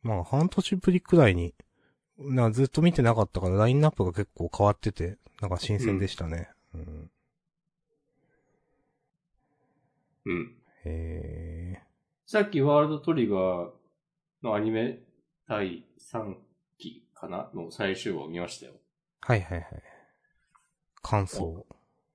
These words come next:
Speaker 2: あ、良かったです。
Speaker 1: うん。
Speaker 2: 勝ったっつって終わったよ。
Speaker 1: あー、あれか。オサムが。
Speaker 2: そうそうそうそう。
Speaker 1: うん。
Speaker 2: うん、今期はやっぱ作が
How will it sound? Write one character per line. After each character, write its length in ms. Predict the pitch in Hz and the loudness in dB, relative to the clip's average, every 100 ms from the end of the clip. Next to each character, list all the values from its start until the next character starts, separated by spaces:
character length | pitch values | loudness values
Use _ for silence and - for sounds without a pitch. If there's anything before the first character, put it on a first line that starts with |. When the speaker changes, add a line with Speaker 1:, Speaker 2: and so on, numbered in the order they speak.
| _ _ _ _ _ _ _ _ | _ _ _ _ _ _ _ _
Speaker 2:
あ、 200 | 117 113 - | -4 -4 -2
良 120 | 120 | -6
か 100 | - | -6
っ 60 | |
た 60 | - | -16
で 60 | _ | _
す。 160 | - _ _ _ - | -20 _ _ _ -10
Speaker 1:
う 60 | |
ん。 120 | 87 82 - 98 95 _ _ _ _ _ _ _ _ _ - _ _ _ | -10 -10 -18 -20 -20 _ _ _ _ _ _ _ _ _ -20 _ _ _
Speaker 2:
勝 180 | - 92 | -10 -10
っ 20 | - _ | -14 _
た 100 | - | -20
っ 80 | - - | -20 -18
つ 160 | - | -18
っ 20 | |
て 80 | 80 | -16
終 120 | 73 | -14
わ 60 | 73 | -14
っ 80 | - | -14
た 60 | 69 | -16
よ。 80 | - _ _ _ _ _ _ - | -16 _ _ _ _ _ _ 0
Speaker 1:
あ 640 | 131 131 127 120 107 98 - | 4 6 8 6 6 4 2
ー、 40 | |
あ 40 | 113 | 2
れ 80 | 117 | 2
か。 280 | 107 92 _ _ _ | 2 0 _ _ _
オ 80 | 123 | 2
サ 120 | 135 | 4
ム 120 | 117 | 4
が。 180 | 101 95 - _ _ - | 2 -2 -6 _ _ -8
Speaker 2:
そ 180 | 131 | -6
う 40 | 82 | -4
そ 100 | 90 | -8
う 40 | |
そ 120 | - | -12
う 40 | - | -18
そ 120 | - _ _ _ _ | -20 _ _ _ _
う。 20 | 104 | -12
Speaker 1:
う 20 | |
ん。 240 | 87 101 _ _ _ _ _ _ - _ 1077 _ _ _ _ _ _ _ _ _ _ _ _ _ _ _ _ _ _ _ _ _ _ _ _ _ _ _ _ _ _ _ _ _ 143 | -12 -16 _ _ _ _ _ _ -20 _ _ _ _ _ _ _ _ _ _ _ _ _ _ _ _ _ _ _ _ _ _ _ _ _ _ _ _ _ _ _ _ _ _ _ -10
Speaker 2:
う 120 | 127 | -8
ん、 60 | 131 | -4
今 280 | 214 240 233 | 0 0 0
期 120 | 107 | -4
は 140 | 92 | -4
や 60 | 95 | -6
っ 60 | |
ぱ 240 | - 82 - | -6 -8 -8
作 380 | - 131 135 156 | -4 -4 2 6
が 400 | 170 160 - | 10 10 8